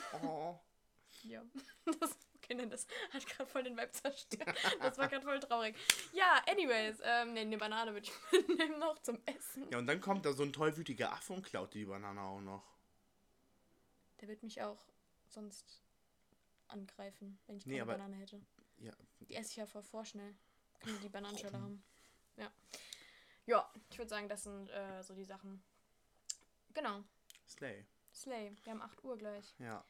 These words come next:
Speaker 2: Ich muss gleich mal nach Hause fahren, mein Schatz.
Speaker 1: Hm. Wollen wir nächste Woche wieder eine Podcast-Folge zusammen aufnehmen? Das hat Spaß gemacht.
Speaker 2: <laughs> I'm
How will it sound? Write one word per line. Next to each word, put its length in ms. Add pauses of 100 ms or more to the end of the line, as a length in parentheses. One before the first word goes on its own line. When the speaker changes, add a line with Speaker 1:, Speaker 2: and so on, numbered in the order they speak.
(400)
Speaker 2:
Ich 80
muss 160
gleich 160
mal 100
nach 140
Hause 220
fahren, 200
mein 140
Schatz. 340 (140)
Speaker 1:
Hm. 500 (1300)
Wollen 120
wir 60
nächste 200
Woche 120
wieder 120
eine 80
Podcast-Folge 560
zusammen 240
aufnehmen? 260
Das 60
hat 80
Spaß 300
gemacht. 280
Speaker 2:
<laughs> 360
I'm 80